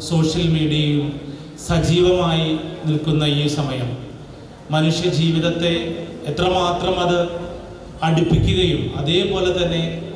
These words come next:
കാർന്ന് തിന്നുകയും ചെയ്യുന്ന ഒരു സാഹചര്യമാണ് നിലവിലുള്ളത്. അപ്പം നിങ്ങളെപ്പോലെയുള്ള കുട്ടികളോട് ഇത് സംസാരിക്കുമ്പോൾ നിങ്ങൾക്ക് ആർക്കും ഒരു പ്രസംഗം ഇഷ്ടമാവില്ല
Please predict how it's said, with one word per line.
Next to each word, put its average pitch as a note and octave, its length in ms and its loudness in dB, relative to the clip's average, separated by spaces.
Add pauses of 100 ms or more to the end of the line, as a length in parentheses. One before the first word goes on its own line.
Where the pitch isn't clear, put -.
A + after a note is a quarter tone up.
(480)
കാർന്ന് E3 500 4
തിന്നുകയും F#3 560 2 (120)
ചെയ്യുന്ന E3 360 2 (100)
ഒരു D#3 160 0
സാഹചര്യമാണ് C#3+ 800 2
നിലവിലുള്ളത്. B2 560 0 (880)
അപ്പം D#3 180 -2
നിങ്ങളെപ്പോലെയുള്ള D#3+ 640 4
കുട്ടികളോട് E3+ 520 0
ഇത് E3+ 100 -2 (100)
സംസാരിക്കുമ്പോൾ D#3+ 720 0 (580)
നിങ്ങൾക്ക് D#3 300 2 (120)
ആർക്കും E3 420 0
ഒരു E3 160 2
പ്രസംഗം F3+ 520 0 (1120)
ഇഷ്ടമാവില്ല F3 640 2